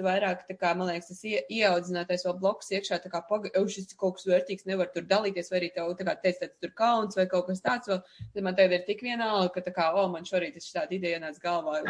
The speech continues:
kurš man klausās, tam es stāstu, ja, un varbūt viņi to realizēs," jo viņas vienkārši, tu jau arī droši vien jūti, viņas ir tik daudz, ka tur,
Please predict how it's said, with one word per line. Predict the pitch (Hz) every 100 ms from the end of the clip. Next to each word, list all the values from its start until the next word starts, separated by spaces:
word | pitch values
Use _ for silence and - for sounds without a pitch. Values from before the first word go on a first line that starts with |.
| -
kurš | 175 -
man | 190 175
klausās, | 190 190 226 175 175
tam | 175
es | 180
stāstu, | - 185 185 202 -
ja, | 170 175
un | 180
varbūt | 180 175 170
viņi | 196 196
to | 175
realizēs," | 180 170 156 165 156
jo | 170 - - -
viņas | 190 196
vienkārši, | 185 170
tu | 202
jau | 170
arī | 180
droši | 151 156 151
vien | 165
jūti, | 160
viņas | 156
ir | 170 -
tik | 185 175 -
daudz, | 165 151 151 170
ka | -
tur, | 170 - 147